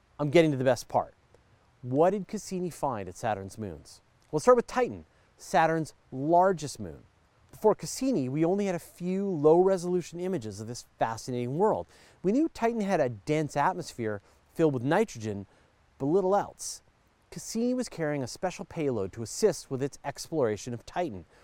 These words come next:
the Huygens lander. This tiny probe detached from Cassini just before its arrival at Saturn and parachuted through the cloud tops on January fourteenth, two thousand and five,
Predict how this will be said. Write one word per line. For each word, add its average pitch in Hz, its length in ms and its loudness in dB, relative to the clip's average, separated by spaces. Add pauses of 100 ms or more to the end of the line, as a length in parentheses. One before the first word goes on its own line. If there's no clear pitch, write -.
(200)
the 139 80 -10
Huygens 120 380 -4
lander. 143 440 -4 (500)
This - 240 -12
tiny 233 520 -4
probe 90 420 -2
detached 143 380 -2
from 190 120 -6
Cassini 104 520 -10 (340)
just 214 240 4
before 220 280 6
its 208 120 2
arrival 165 400 6
at 170 80 -6
Saturn 101 460 -4 (380)
and 151 260 -8
parachuted 165 720 -6
through 147 160 -6
the 185 60 -8
cloud 202 360 2
tops 107 420 -2 (320)
on 110 120 -8
January 151 380 0
fourteenth, 127 720 -10
two 131 100 -10
thousand 107 300 -4
and 110 100 -10
five, 78 280 -6